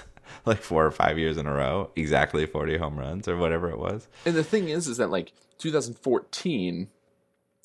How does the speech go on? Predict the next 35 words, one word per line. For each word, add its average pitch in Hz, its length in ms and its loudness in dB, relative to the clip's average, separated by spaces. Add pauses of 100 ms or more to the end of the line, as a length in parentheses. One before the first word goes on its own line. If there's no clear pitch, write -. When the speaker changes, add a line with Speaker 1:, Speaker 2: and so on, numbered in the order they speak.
Speaker 2:
he 120 200 -4
hit 120 240 -2
two 131 160 2
forty-four. 107 720 -2 (100)
So - 160 4
it's 107 160 0
Speaker 1:
First 113 200 4
Speaker 2:
not 131 240 8
Speaker 1:
full - 100 6
Speaker 2:
like 117 120 10
Speaker 1:
season. - 260 0 (280)
Speaker 2:
he 202 220 -2
was 143 260 2 (120)
that 110 540 4
different. 104 500 2
<laughs> - 760 -12 (280)
Speaker 1:
Yeah, 85 280 4
that 82 80 6
was 90 120 4
his 90 120 0
first - 480 -2
full 76 320 0
season. 73 560 -4 (880)
Speaker 2:
But 147 160 -2
it's 160 160 2
kinda, 254 260 0
it's, - 240 2
it's 123 200 2
interesting 147 400 -2
because 101 380 -2
his, 90 480 -2
his 98 200 -4
babip 107 460 0
bounces 71 420 -4
around - 400 -12